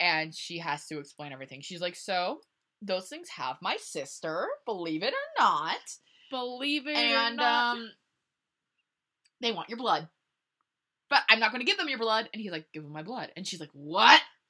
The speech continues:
Speaker 2: Like, prick his finger or something. Don't be dumb.
Speaker 1: So
Speaker 2: Don't
Speaker 1: they
Speaker 2: kill
Speaker 1: prick,
Speaker 2: him.
Speaker 1: so they, like, prick his finger, they cut his arm
Speaker 2: But,
Speaker 1: a little
Speaker 2: like,
Speaker 1: bit or
Speaker 2: like,
Speaker 1: something.
Speaker 2: literally,
Speaker 1: No, yeah,
Speaker 2: you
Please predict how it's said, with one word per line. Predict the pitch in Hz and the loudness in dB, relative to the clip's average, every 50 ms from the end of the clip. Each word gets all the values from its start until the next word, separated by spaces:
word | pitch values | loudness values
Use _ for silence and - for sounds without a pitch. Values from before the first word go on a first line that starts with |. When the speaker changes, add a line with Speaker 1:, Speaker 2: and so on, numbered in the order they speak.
| _ _ - | _ _ -8
Speaker 2:
Like, | - 247 247 - | -6 -6 -6 -4
prick | - 285 240 | -6 -8 -8
his | 254 254 | -6 -6
finger | - 269 262 233 | -6 -6 -6 -6
or | 202 214 | -8 -10
something. | 220 196 185 190 190 202 | -12 -14 -14 -14 -14 -12
Don't | - 320 240 | -12 -12 -10
be | 262 240 | -12 -14
dumb. | - 208 202 220 220 196 185 196 233 _ _ _ - | -12 -10 -8 -8 -8 -8 -12 -16 -20 _ _ _ -10
Speaker 1:
So | 233 | -8
Speaker 2:
Don't | 240 196 | -6 -4
Speaker 1:
they | 190 | -4
Speaker 2:
kill | 196 - - - 240 294 403 | -6 -2 0 2 2 2 2
Speaker 1:
prick, | - 254 | 0 -2
Speaker 2:
him. | 302 294 | -4 -2
Speaker 1:
so | 240 226 | 0 2
they, | 233 233 | 2 2
like, | 233 220 208 | 2 0 -2
prick | - - 226 - | -4 -8 -6 -6
his | 294 - | -6 -6
finger, | - 233 208 208 208 196 | -6 -8 -6 -6 -6 -6
they | 185 185 | -6 -6
cut | - - 214 208 214 | -8 -8 -10 -10 -10
his | 208 190 | -8 -6
arm | 175 175 370 | -4 0 0
Speaker 2:
But, | 165 | 0
Speaker 1:
a | 165 | 0
little | - 330 370 | 2 0 2
Speaker 2:
like, | 392 349 - | 2 2 0
Speaker 1:
bit | - | 0
or | |
Speaker 2:
like, | 415 403 | 0 0
Speaker 1:
something. | 392 - - - - 339 | 0 0 -4 -10 -6 -4
Speaker 2:
literally, | 330 359 370 392 392 403 | -2 -2 -2 0 2 4
Speaker 1:
No, | 440 | 4
yeah, | 427 415 349 | 4 6 4
Speaker 2:
you | 339 | 2